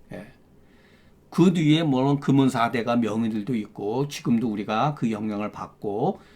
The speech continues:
좋은 점도 있지만 또 많은 그 문제점을 놓-, 가지고 있는 거예요. 예. 상한론은 결코 이천 년 전에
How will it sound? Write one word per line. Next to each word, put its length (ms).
좋은 280
점도 280
있지만 640
또 320
많은 580
그 80
문제점을 680
놓-, 280
가지고 460
있는 400
거예요. 480
예. 180
상한론은 640
결코 640
이천 340
년 180
전에 520